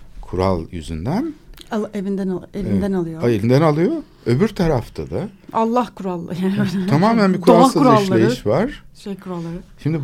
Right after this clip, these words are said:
Speaker 1: bu, bunun yani konuşulmayacak da bu hangi, ne konuşulacak? Yani bu kamu sistemini konuşmazsak neyi konuşacağız? Şimdi şöyle bir tartışmalara bakıyorum ben.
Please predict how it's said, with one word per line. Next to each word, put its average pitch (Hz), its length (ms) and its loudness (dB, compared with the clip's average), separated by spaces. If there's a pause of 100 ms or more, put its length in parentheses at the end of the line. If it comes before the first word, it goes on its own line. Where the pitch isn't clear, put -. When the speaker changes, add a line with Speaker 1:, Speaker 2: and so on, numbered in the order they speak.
Speaker 1:
bu, 190 200 0 (300)
bunun 147 360 0
yani 123 360 0
konuşulmayacak 143 720 -2
da 135 100 -2
bu 127 180 -2 (280)
hangi, 139 260 -4
ne 131 80 -2
konuşulacak? 80 640 -4
Yani 101 260 -2
bu 120 180 -4 (260)
kamu 135 240 -4
sistemini 107 500 -2
konuşmazsak 104 720 -6
neyi 107 160 -4
konuşacağız? 82 640 -8 (300)
Şimdi 135 200 -4
şöyle 160 280 -4
bir 135 40 -14
tartışmalara 151 600 -2
bakıyorum 95 360 -4
ben. 214 180 -4